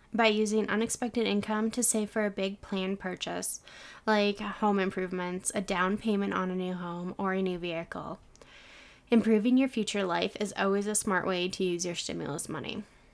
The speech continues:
Seven, invest the money for your children. Sorry, kids, but you're close to last on the list. Of course, I would love for every child to enter adulthood with a savings account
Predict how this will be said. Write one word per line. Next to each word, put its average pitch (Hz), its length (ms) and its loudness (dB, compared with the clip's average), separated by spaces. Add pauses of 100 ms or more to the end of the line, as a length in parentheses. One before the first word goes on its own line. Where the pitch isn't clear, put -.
(880)
Seven, 196 680 0 (220)
invest 214 560 2
the 277 60 0
money 196 360 2
for 170 260 -4
your 175 140 -6
children. 190 480 -2 (960)
Sorry, 269 320 4
kids, 190 480 -2 (100)
but 202 140 4
you're 226 320 4
close - 320 -2
to - 140 -4
last - 380 -2
on 170 160 -4
the - 80 -6
list. - 500 -6 (420)
Of 208 100 -2
course, 208 720 0
I 226 320 4
would 254 220 0
love 190 480 -4 (160)
for 233 100 -2
every 202 280 2
child 190 320 0
to - 120 -6
enter 180 280 -6
adulthood 190 720 -4 (560)
with 220 200 4
a 240 40 -4
savings 196 480 0
account 196 500 -6